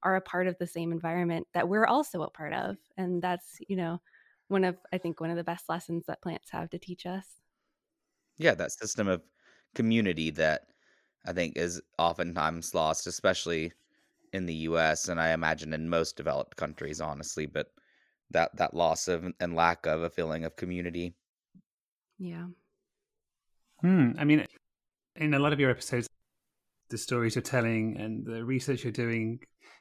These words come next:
Speaker 3: there's a, a connection between the, the plants and, and humanity. As
Speaker 1: Mm-hmm.
Speaker 3: you've done more episodes, how, what sort of insight have you gained into the relationship between the plant kingdom and, and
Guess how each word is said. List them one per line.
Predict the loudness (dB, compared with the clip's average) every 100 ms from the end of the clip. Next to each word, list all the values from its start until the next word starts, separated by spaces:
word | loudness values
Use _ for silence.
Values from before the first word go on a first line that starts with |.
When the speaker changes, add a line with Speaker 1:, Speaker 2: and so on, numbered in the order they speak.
| _
Speaker 3:
there's | 0 0 0
a, | -2 -2 -6
a |
connection | -2 0 0 0 0
between | 0 -2 0
the, | -2 -6 _ _
the | -8
plants | -4 0 0 0 -6
and, | -6 -4 -6 -8 -8
and | -6 -6
humanity. | -2 0 0 -2 -4 -8 -10 -12 _ _ _ _ _ _ _ -2
As | 0
Speaker 1:
Mm-hmm. | 4
Speaker 3:
you've | 2 2 _ _ _ _
done | 2 4
more | 4 2
episodes, | 0 -2 -2 -6
how, | -2 0 2 0 -2 _ _ _ _ _ _ -10
what | 0 2
sort | 6 8
of |
insight | 8 8 4
have | 4
you | 0
gained | 2 2 2
into | 0 -2 -2 -2 -4 _ _ _ _ _ _ _
the | -4 -4 -8 _ -6
relationship | -2 0 0 0 -2 -6 -6
between | -12 -4 -4 -4
the | -6
plant | -2 0 0 -2
kingdom | -4 -2 -2 -6
and, | -8 -10 _ _ _ _ _ _
and | -6 -4